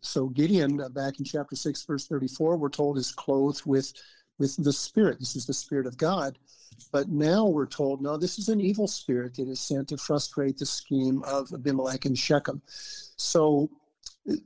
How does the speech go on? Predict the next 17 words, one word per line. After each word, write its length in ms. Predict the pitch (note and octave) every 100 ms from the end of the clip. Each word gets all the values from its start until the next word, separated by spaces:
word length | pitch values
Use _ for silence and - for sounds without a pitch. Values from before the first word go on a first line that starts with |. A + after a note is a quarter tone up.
| - A3 B3+ C#4 G#3 F#3+
whether, 300 | F#3+ G#3+ A3
whether 260 | G3 G#3+ G#3
you 160 | F3
think 240 | E3 F#3 F#3+
of 140 | D#3
this 320 | E3 E3 -
in 100 | D3
terms 400 | C#3 D#3+ D#3 D3+
of 160 | D3 B2+
a, 300 | B2+ B2+ C3
a 140 | C3+ B2+
demonic 460 | B2+ B2+ D3 D3 -
spirit, 560 | - - D3+ D#3+ G3
which 240 | C3+ B2 C3
is 160 | B2 -
possible, 680 | D3 C#3+ - C#3+ D#3+ D#3
or, 260 | B2 C3